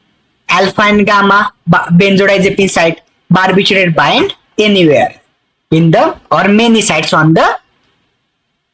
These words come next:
this gaba A chloride channel. Understood? Now see.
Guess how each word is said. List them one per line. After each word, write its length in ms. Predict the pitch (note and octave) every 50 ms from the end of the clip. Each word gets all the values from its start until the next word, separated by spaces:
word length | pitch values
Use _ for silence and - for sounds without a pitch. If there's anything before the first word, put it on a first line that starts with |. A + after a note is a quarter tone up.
| _ _ -
this 340 | D#3+ G3 A#3+ D4+ D#4+ -
gaba 360 | G#3 F#3 F#3+ F3+ F3+ E3+ F#3 G3+
A 260 | G3+ G3+ G#3 A3+ A#3
chloride 380 | - G3 F3 D#3+ D#3+ F3 A#3 -
channel. 320 | - G#3+ D#3+ B2+ - - - _ _ _ _ _ _ _ _ _ _ _ _
Understood? 680 | - F3+ G3 G3+ A#3+ B3 - - - C4+ C#4 D4 C#4 - - _ _ _ _ _ - - - - - - _ _ _ _ _ _ _ _ _ _ _ _ _ _ _ _
Now 200 | C#3+ C#3+ C#3+ D3
see. 300 | C#3+ - E3 C#3 A2+